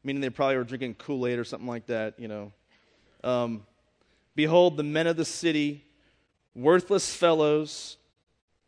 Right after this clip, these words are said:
surrounded the house." I want you to put yourself in the story now. Just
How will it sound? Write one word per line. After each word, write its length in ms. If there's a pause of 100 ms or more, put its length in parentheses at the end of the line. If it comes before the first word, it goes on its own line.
(280)
surrounded 600
the 100
house." 280
I 20
want 140
you 60
to 60
put 240
yourself 640 (580)
in 160
the 80
story 380
now. 220
Just 180